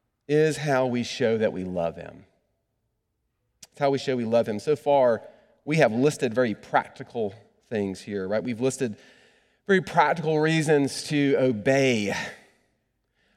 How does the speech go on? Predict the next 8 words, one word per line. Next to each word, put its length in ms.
But 160
here's 180
the 60
thing 180
about 220
practicality. 880
It 120
hardly 720